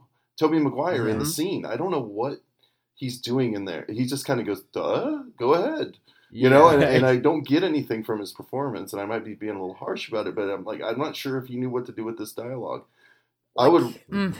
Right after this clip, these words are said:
Speaker 3: I feel like if I'm being, like, extra charitable, it's like he's almost, um, not letting himself, like, think it is what he hopes it is. Like, he's holding himself back there, but,
Speaker 1: Sure.
Speaker 3: like, that's, like,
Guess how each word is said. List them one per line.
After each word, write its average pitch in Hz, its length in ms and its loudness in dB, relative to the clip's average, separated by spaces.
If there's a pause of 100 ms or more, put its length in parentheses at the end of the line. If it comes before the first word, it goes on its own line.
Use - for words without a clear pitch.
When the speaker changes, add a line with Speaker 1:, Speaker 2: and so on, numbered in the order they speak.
(440)
Speaker 3:
I 190 60 0
feel 277 200 0
like 262 120 4
if 220 100 0
I'm 190 140 2
being, 160 260 2
like, 123 260 -2
extra 120 380 -6
charitable, 135 800 -2
it's 117 260 -12
like 110 420 -2 (220)
he's 123 360 -10
almost, 120 520 -2
um, 90 320 -6 (1080)
not 135 380 4
letting 123 340 -2
himself, 127 720 -2 (640)
like, 113 340 -6
think 131 340 -8
it 127 100 -4
is 123 180 -2
what 117 100 -6
he 104 80 -8
hopes 107 320 -4
it 131 60 -4
is. 151 260 -6
Like, 98 160 -4
he's 101 200 -10
holding 101 300 -8
himself 95 440 -8
back 92 300 -10
there, 156 240 0
but, - 200 -6
Speaker 1:
Sure. 117 100 -4
Speaker 3:
like, 107 160 -4
that's, - 400 -2 (580)
like, 101 280 -8